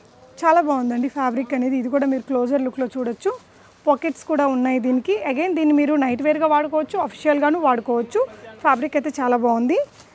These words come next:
And వచ్చేసి నెక్స్ట్ నైట్ వేర్‌లోనే ఇంకొన్ని కలెక్షన్స్ చూద్దామండి. So నైట్ వేర్‌లో మనకి ఇక్కడంతా లూజ్ వచ్చి ఇక్కడ కొంచెం ఫోల్డింగ్ టైప్‌లో వచ్చిన ఇలాంటి కలెక్షన్స్ కూడా ఉన్నాయి.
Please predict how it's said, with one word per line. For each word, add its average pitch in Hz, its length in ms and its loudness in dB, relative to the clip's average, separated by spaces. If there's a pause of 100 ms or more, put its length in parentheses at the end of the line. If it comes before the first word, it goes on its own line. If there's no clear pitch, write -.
(300)
And 277 180 4
వచ్చేసి 330 300 -2 (480)
నెక్స్ట్ - 240 0 (140)
నైట్ 285 240 0
వేర్‌లోనే 330 400 4
ఇంకొన్ని 285 320 2
కలెక్షన్స్ 277 460 0
చూద్దామండి. 247 500 -2 (760)
So 320 80 -4 (140)
నైట్ 294 220 0
వేర్‌లో 349 280 0
మనకి 294 220 -2
ఇక్కడంతా 294 440 0
లూజ్ 294 240 0
వచ్చి - 240 -8
ఇక్కడ 269 200 -6
కొంచెం 262 260 -2
ఫోల్డింగ్ 277 380 2
టైప్‌లో 262 360 0
వచ్చిన 262 220 -6 (640)
ఇలాంటి 320 320 0
కలెక్షన్స్ 285 460 -2
కూడా 285 220 2
ఉన్నాయి. 247 320 -2